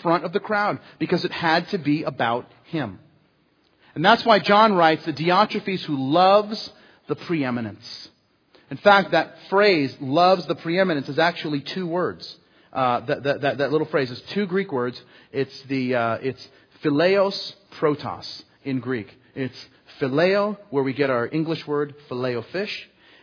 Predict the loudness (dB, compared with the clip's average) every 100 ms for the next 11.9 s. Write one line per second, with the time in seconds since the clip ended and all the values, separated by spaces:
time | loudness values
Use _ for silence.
0 | -4 0 2 2 2 2 2 -2 -4 -4
1 | 4 4 4 -2 -2 2 2 2 2 6
2 | 8 6 2 -2 -6 -12 -2 0 4 4
3 | 2 0 0 0 -2 -4 -4 0 0 -2
4 | -6 -4 -2 -2 -2 -2 0 2 2 0
5 | -4 -6 -16 -12 -2 0 0 0 -2 -2
6 | -2 -6 -10 -20 _ -2 0 0 -2 -6
7 | -10 -4 -2 0 -2 -4 -4 0 0 0
8 | -8 -20 _ _ _ _ _ _ _ -12
9 | -4 0 4 4 2 0 0 -2 -6 -6
10 | 2 2 4 2 0 -2 -6 -2 0 2
11 | 0 0 0 0 -2 -4 -4 -4 -4